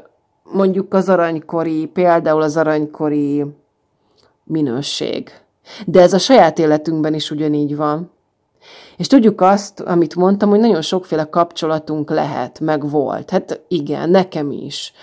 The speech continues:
Nagyon sokféle interakcióban vettem részt, nagyon sokféle találkozásom volt, és tudom azt, hogy többféle korszakom is volt, nyilván, de hát szerintem ezzel mindenki így van,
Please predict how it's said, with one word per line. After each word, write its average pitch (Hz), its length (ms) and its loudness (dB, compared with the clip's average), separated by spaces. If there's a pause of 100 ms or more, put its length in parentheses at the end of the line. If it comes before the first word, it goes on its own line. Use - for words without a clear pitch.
(140)
Nagyon 240 240 6
sokféle 175 420 0
interakcióban 160 880 0
vettem 156 400 -2
részt, 156 480 -6 (260)
nagyon 202 200 6
sokféle 147 400 -4
találkozásom 160 1120 0
volt, 180 580 -2 (720)
és 170 440 0
tudom 214 280 6
azt, 190 160 2
hogy - 140 -6
többféle 165 460 2
korszakom 156 720 0
is 139 180 -8
volt, 180 400 0
nyilván, 180 480 2
de 190 80 0
hát 170 140 -2
szerintem 170 360 -4
ezzel 156 220 -4
mindenki 156 460 -2
így 185 140 0
van, 254 240 0